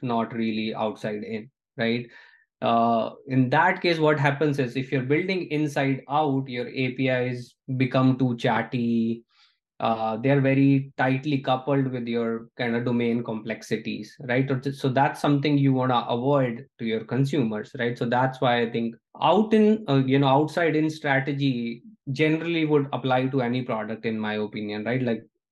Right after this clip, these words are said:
how does that work? How, what is out-, ou-, outside in strategy?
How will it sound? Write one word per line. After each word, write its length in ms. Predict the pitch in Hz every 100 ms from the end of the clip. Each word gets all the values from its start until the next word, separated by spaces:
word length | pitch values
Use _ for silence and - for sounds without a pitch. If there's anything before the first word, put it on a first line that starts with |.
| _ _ -
how 160 | 135
does 180 | 135 135
that 180 | 127 113
work? 240 | 113 107
How, 200 | - 120
what 340 | 120 127 131 131
is 160 | 139
out-, 260 | 127 113 107 _ -
ou-, 200 | 113 117 -
outside 460 | 117 117 131 113
in 140 | 113 110
strategy? 760 | - 123 123 113 107 107 104